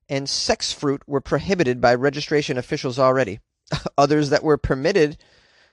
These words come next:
though, included twins called Benson and Hedges, which is a cigarette brand, an old one, I believe. Other children called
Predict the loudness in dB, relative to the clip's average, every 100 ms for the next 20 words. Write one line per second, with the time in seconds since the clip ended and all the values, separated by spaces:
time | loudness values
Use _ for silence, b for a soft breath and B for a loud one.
0 | b -2 2 4 2 -4 -4 -2 -2 -4
1 | -4 -2 0 -2 -6 -2 2 2 2 -2
2 | -2 -2 -4 -4 -4 -2 -2 -2 -2 -2
3 | -4 -10 -10 -10 -8 -8 -8 -10 -10 -6
4 | -2 -2 -2 -4 -6 -4 -6 -2 2 2
5 | 0 -6 -6 -6 -4 -6 -10 B B B
6 | B B 2 4 2 2 2 0 2 2